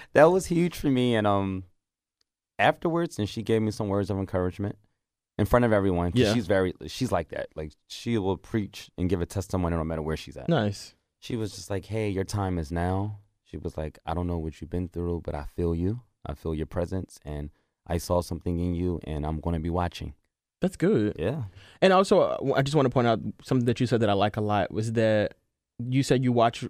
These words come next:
Speaker 2: the reality show, and, like, there's obviously so many different things going on in that show, but the main thing is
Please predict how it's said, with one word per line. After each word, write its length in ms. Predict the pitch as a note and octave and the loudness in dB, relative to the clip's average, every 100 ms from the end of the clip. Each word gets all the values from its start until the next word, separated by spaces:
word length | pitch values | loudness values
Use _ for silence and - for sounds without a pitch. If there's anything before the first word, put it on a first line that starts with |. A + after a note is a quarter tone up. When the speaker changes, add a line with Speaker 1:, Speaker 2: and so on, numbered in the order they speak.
| - A#2+ | -4 0
Speaker 2:
the 120 | A2+ | 2
reality 480 | A#2 A2+ A2+ G#2+ G#2+ | 4 4 4 2 0
show, 440 | - G#2+ G#2 G2+ | 0 2 4 2
and, 200 | G#2 G#2+ | 2 2
like, 160 | G#2 G#2 | 2 2
there's 180 | B2 - | 2 4
obviously 380 | B2+ B2+ A#2 A#2 | 2 2 2 0
so 120 | B2 | 2
many 200 | A#2 A2+ | 2 2
different 260 | A2 A2+ G#2 | 0 -2 -2
things 180 | A2 A2 | -2 0
going 240 | A#2 G#2 | 2 2
on 220 | G#2+ G#2+ G#2 | 2 2 0
in 80 | A2 | 0
that 180 | G#2 G2+ | 0 -2
show, 240 | - A#2+ | 2 2
but 140 | G#2 G#2 | 2 0
the 80 | A2 | 2
main 260 | A2+ A#2+ | 4 4
thing 180 | G#2+ G#2 | 2 2
is 220 | G2+ G2 | 0 -2